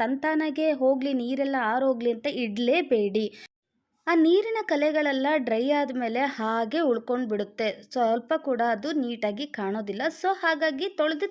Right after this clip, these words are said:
ತಕ್ಷಣವೇ ನೀವು ಒಂದು ಕಾಟನ್ ಬಟ್ಟೆಯಿಂದ ಈ ರೀತಿ ನೀಟಾಗಿ ಅದನ್ನ ಒರೆಸಿಟ್ಬಿಡಿ.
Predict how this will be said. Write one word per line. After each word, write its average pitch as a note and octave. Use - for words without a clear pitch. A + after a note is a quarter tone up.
ತಕ್ಷಣವೇ E4
ನೀವು A3
ಒಂದು F#4
ಕಾಟನ್ F#4
ಬಟ್ಟೆಯಿಂದ D#4
ಈ -
ರೀತಿ D#4
ನೀಟಾಗಿ D#4
ಅದನ್ನ B3
ಒರೆಸಿಟ್ಬಿಡಿ. A3